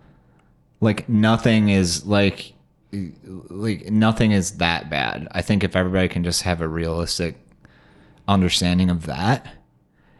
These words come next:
and, like, hey, you know, these are the downsides, these are the upsides. It's not gonna, like, just be responsible and, like, and, you know, go from there.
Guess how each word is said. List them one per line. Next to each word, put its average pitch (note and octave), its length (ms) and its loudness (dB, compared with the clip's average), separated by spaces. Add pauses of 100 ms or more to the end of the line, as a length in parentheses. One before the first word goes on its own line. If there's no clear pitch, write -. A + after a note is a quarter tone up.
and, F#2+ 160 2
like, F#2 200 2
hey, C3 180 4
you F#2 180 2
know, F2+ 240 0
these F#2 220 0
are G2+ 40 0
the G#2+ 120 2
downsides, F2 720 0
these G2 220 2
are G2+ 200 2
the F#2+ 140 2
upsides. E2+ 580 -2
It's E2+ 140 -8
not F2+ 160 -2
gonna, F#2 420 -4 (520)
like, F#2 480 0 (180)
just - 640 -6
be F#2+ 140 2
responsible F#2 840 0
and, E2+ 240 0
like, E2+ 380 -2 (600)
and, E2+ 480 0 (840)
you F2 100 0
know, D#2+ 260 0
go E2+ 200 2
from F2 200 0
there. F2+ 440 0